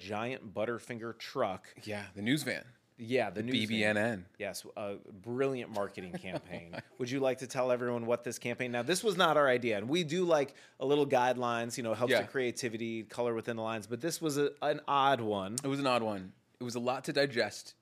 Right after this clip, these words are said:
Speaker 2: It was
Speaker 1: Yeah.
Speaker 2: a bad elevator pitch.
Speaker 1: Yeah.
Speaker 2: If, if it takes, like,
Speaker 1: Someone,
Speaker 2: ele-
Speaker 1: some ad, uh,
Speaker 2: so-,
Speaker 1: agency
Speaker 2: somebody, somebody
Speaker 1: sold
Speaker 2: bought
Speaker 1: it
Speaker 2: it.
Speaker 1: through.
Speaker 2: Um, it was, like, kind of built around twenty twelve.
Speaker 1: Yep.
Speaker 2: Um,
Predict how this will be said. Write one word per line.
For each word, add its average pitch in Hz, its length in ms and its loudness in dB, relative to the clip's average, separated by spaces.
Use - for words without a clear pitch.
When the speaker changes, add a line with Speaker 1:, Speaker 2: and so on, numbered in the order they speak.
Speaker 2:
It 120 60 -4
was 117 60 2
Speaker 1:
Yeah. 101 80 0
Speaker 2:
a - 20 -10
bad 127 180 4
elevator 107 400 2
pitch. - 400 -14
Speaker 1:
Yeah. 117 300 4
Speaker 2:
If, 123 200 0
if 113 120 -4
it 117 80 -4
takes, 117 240 -2
like, 104 360 0
Speaker 1:
Someone, 117 360 4
Speaker 2:
ele- 165 100 2
Speaker 1:
some 175 240 4
ad, 185 280 4
uh, 127 220 0
Speaker 2:
so-, 127 140 0
Speaker 1:
agency 147 120 6
Speaker 2:
somebody, 135 340 2
somebody 127 220 4
Speaker 1:
sold 135 100 8
Speaker 2:
bought 113 160 12
Speaker 1:
it 110 80 10
Speaker 2:
it. - 20 6
Speaker 1:
through. 139 300 4
Speaker 2:
Um, 107 200 4
it 120 40 2
was, 110 140 2
like, 127 160 6
kind 143 160 0
of - 100 -4
built 139 260 4
around 147 320 6
twenty 120 380 -2
twelve. 104 580 -4
Speaker 1:
Yep. 98 260 -4
Speaker 2:
Um, 95 580 2